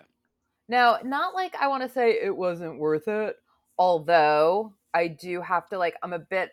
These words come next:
I, I have a bit of a head scratch about what all the hype is, um, because everybody that I'm sort of, like, hearing talk about this movie is like,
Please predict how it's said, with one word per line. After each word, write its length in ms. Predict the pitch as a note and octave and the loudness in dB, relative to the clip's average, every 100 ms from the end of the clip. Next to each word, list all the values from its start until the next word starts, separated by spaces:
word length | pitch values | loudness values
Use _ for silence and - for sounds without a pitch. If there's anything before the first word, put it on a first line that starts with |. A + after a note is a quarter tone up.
| - | -8
I, 100 | - - | -4 -2
I 80 | F3 | -2
have 180 | F3+ F3 | -2 -4
a 20 | |
bit 160 | F3+ | -8
of 80 | F#3 | -4
a 60 | G3+ | -4
head 260 | G3+ F#3+ | -4 -8
scratch 320 | - F#3 D#3 - | -6 -2 -2 -2
about 240 | D#3+ D3+ | -2 2
what 140 | D#3 | 2
all 100 | D#3 | 2
the 80 | C#3+ | 0
hype 300 | C#3+ D3+ D3 | -4 -8 -8
is, 480 | F#3+ G#3+ A3+ A3+ - _ _ _ _ _ _ - | -6 -4 -4 -8 -18 _ _ _ _ _ _ -2
um, 300 | E3+ D#3+ D#3+ | 0 0 -4
because 480 | F3+ F#3 D#3+ D3+ - _ G#3+ | -6 0 0 0 -12 _ 0
everybody 640 | G#3 G3+ D#3 C3+ A#2+ A#2 _ D#3+ | 2 0 0 0 -2 -10 _ -4
that 100 | D3 | -2
I'm 300 | C#3+ D3 - _ | -4 -8 -18 _
sort 220 | - E3 | -12 -8
of, 140 | C#3+ C#3+ | -6 -6
like, 220 | C3+ - | -8 -10
hearing 440 | _ D#3 C#3 C3 C3 | _ -8 -6 -8 -8
talk 260 | C3+ B2+ | -8 -6
about 200 | C3+ B2 | -6 -6
this 180 | C3 - | -8 -12
movie 200 | C3 B2+ | -10 -6
is 140 | B2+ C3 | -6 -2
like, 220 | B2+ | -4